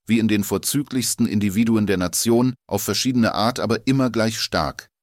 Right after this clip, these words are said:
Alle französischen Raisonnements über sittliche Gegenstände erhalten dadurch eine ganz eigene Farbe, und in der Geschichte des Volks spielt es die Hauptrolle.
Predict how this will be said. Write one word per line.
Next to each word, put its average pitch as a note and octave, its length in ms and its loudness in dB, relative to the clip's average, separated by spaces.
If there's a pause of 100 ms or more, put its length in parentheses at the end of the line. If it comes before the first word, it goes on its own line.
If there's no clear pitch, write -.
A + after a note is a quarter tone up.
(420)
Alle C3+ 220 2
französischen C3 760 0
Raisonnements G2+ 720 0
über A2 200 0
sittliche A#2 420 -2
Gegenstände G#2+ 600 0
erhalten G#2 400 -2
dadurch G#2 420 0
eine G2+ 160 -2
ganz G2 340 -2
eigene F2 360 -4
Farbe, C#2+ 460 -6 (260)
und G2 120 -4
in F2+ 120 -2
der F2+ 100 0
Geschichte A2+ 420 -2
des G2 160 -4
Volks B2 380 0 (140)
spielt - 340 -2
es A2+ 100 -4
die A2+ 120 -2
Hauptrolle. D2+ 540 -6